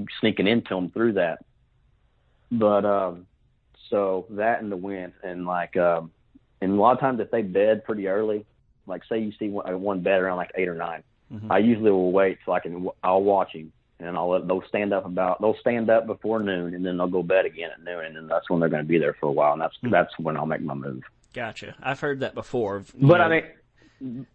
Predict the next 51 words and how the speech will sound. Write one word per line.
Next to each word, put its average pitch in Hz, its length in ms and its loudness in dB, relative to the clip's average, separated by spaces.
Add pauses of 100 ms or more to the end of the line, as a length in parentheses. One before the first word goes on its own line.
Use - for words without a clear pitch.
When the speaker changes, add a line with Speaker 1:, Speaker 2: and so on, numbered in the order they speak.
(760)
Speaker 2:
Uh, 113 120 -6
go 127 180 -2
ahead. 110 240 -2 (600)
Speaker 1:
Yeah, 135 340 4 (640)
I 104 60 0
was 120 80 -2
gonna 120 240 -2
say, 123 220 2
but, 107 160 -4
like, 107 220 0
a 110 40 -4
lot 120 180 0
of 131 100 -6
times, 107 280 -10
I 107 60 -8
mean, 104 160 -10
there's, 120 180 -10 (140)
there's 123 180 -4
been 123 160 -6
times 110 420 0
to 104 80 -2
where 104 260 4
early 113 220 0
in 110 80 -10
the 101 100 -14
morning, 107 300 -6
like, 92 200 -4 (580)
you 107 140 -8
know, 98 180 -2
they're 117 200 0
in 113 100 -10
some 92 120 -12 (100)
thick 107 220 -2
cover, 107 360 -2
and 92 160 -4
I 104 200 0
see 120 100 0
where 107 140 0
they're 92 120 -2
moving 98 360 0
to. 98 300 -2 (240)
I, 87 100 -4 (200)
I, 113 60 2
I'll 113 260 4
try 110 180 4
to 101 60 -4
get 101 140 -2
around 95 340 -2
and 92 140 -12
get 107 120 -6
in - 40 -20